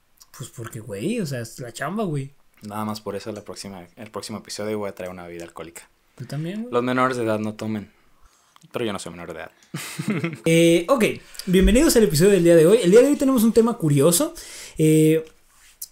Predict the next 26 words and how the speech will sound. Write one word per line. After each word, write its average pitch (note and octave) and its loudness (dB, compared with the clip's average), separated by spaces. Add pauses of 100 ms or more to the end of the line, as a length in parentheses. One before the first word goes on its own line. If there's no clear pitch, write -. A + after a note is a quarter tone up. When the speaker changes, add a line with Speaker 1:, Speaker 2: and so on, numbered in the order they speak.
(440)
Speaker 1:
a C#3 -4
ver, B2 -4
espera, F#3 -2
güey, D3 -2 (400)
¿qué E3+ -8
pedo? F#3 -10 (680)
Speaker 2:
No A2 -20
sé, D3 -16 (120)
yo D3 -14
no E3+ -10
vi D3+ -12
ningún B2 -14
problema. C3 -16 (680)
Speaker 1:
Literalmente F#3 2
se E3+ 0
quitó E3+ 0
cuando F3+ 2
volteaste, D#3+ 0
güey, C3+ -2
pero D3 0
la D3 -2
computadora D3+ -2
estaba F3 -2
diciendo D#3+ 0 (400)
que, C#3 0 (180)
bueno, F#3 0